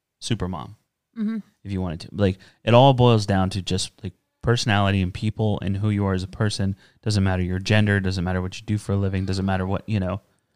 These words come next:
Speaker 1: It's, it's, it's just what I do, and it's just what you do.
Speaker 2: Right. And at the end of the day, it doesn't matter who does what, as long as everything gets done that needs to get done and the kids survived.
Speaker 1: But God bless her for getting up in the morning with Abby. That's
Speaker 2: <laughs>
Speaker 1: I did it today.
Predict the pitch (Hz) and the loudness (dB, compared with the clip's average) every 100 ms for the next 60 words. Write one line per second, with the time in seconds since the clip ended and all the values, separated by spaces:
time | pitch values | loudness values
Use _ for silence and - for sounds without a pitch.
0 | _ _ _ 101 - - 107 - - - | _ _ _ -8 -8 0 0 0 -12 -18
1 | _ _ _ _ _ 110 - _ - 123 | _ _ _ _ _ -12 -12 _ -6 -4
2 | - 113 113 98 98 - _ _ 104 101 | -2 -2 -2 -2 -6 -10 _ _ -8 -4
3 | 107 101 101 - 104 - - 117 233 - | -4 -4 -8 -6 -8 -8 -16 -12 -12 -12
4 | _ _ _ - 254 247 247 247 262 240 | _ _ _ -4 -4 0 0 0 0 0
5 | 202 220 - 202 254 277 226 214 208 214 | 0 -2 -4 -4 -2 0 -2 -2 -6 -6
6 | 214 214 202 185 196 247 202 202 202 202 | -4 -6 -6 -6 -6 -4 -2 0 0 -2
7 | 196 190 202 185 170 - 190 185 196 196 | -4 -4 -6 -6 -8 -10 -8 -8 -6 -8
8 | 180 196 185 175 196 233 190 - 190 - | -8 -10 -8 -6 -4 -2 -4 -6 -8 -6
9 | 185 175 175 196 - _ _ 107 - 110 | -8 -8 -10 -12 -18 _ _ -14 -4 -2
10 | 120 117 _ _ _ _ 107 107 107 101 | -2 -4 _ _ _ _ -2 -2 0 -4
11 | 98 95 95 90 87 90 90 90 85 87 | -4 -2 -2 -4 -6 -6 -6 -6 -8 -8
12 | 76 - - 104 - - 107 104 - 381 | -8 -8 -12 -16 -6 -2 0 -2 -4 -4
13 | - - - - 370 349 262 - - 117 | -4 -8 -12 -12 -10 -10 -10 -14 -8 -2
14 | 139 151 113 127 139 127 | 0 0 -2 -4 -4 -4